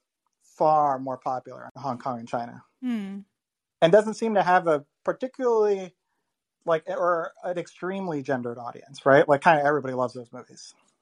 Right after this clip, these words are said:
Speaker 2: Yeah, I mean, I can't really speak to relationship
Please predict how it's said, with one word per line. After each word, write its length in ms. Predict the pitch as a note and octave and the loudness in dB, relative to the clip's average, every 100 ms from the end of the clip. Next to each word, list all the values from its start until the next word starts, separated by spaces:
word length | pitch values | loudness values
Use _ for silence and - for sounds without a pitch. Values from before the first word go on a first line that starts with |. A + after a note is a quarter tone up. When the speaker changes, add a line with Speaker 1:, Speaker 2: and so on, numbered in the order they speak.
| _ _ _ _ - - - - _ _ | _ _ _ _ -20 -20 -20 -20 _ _
Speaker 2:
Yeah, 240 | C#4 B3+ A#3 | -6 -2 -2
I 60 | B3+ | -4
mean, 160 | C#4+ B3+ | -6 -4
I 100 | C4+ | -6
can't 400 | C#4 E4 D4+ G#3 | -8 -10 -10 -8
really 480 | G#3 G3 F3+ F3 - - | -10 -8 -8 -10 -14 -16
speak 520 | - - G3+ G3 - | -16 -10 -8 -10 -12
to 640 | - G#3 F#3 E3+ E3+ E3 - _ | -10 -8 -8 -8 -10 -12 -20 _
relationship 880 | F#3 F3 E3+ F3 F#3 - F3+ F3 _ | -8 -6 -6 -8 -12 -10 -10 -10 _